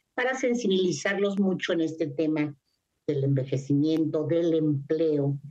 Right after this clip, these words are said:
el desempleo más bien de las personas mayores, de todo lo que ocurre en este ámbito que ya a los cincuenta años, pues, te dejan fuera del mercado laboral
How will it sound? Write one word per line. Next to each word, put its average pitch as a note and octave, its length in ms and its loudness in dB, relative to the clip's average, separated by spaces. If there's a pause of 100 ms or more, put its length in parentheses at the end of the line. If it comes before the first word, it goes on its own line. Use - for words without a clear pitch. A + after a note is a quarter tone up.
(260)
el E3+ 140 0
desempleo F#3 640 -2
más E3+ 240 -2
bien D#3+ 300 2
de D#3 60 2
las C#3 220 -2
personas D3 500 -2
mayores, C#3+ 640 0 (480)
de D#3 60 -2
todo D#4 260 0
lo F4 160 0
que E3+ 80 -2
ocurre C4 480 -2
en G3 140 0
este G3+ 380 -2
ámbito F#3 460 -4
que C#3+ 120 -4
ya D3+ 80 2
a F3 60 0
los F#3+ 160 -2
cincuenta D3 500 0
años, F3+ 340 -4 (160)
pues, C#3 160 -4
te B2+ 120 -2
dejan D3+ 360 -2
fuera D#3+ 240 -2
del C#3+ 200 0
mercado D3 400 -2
laboral C#3+ 540 -2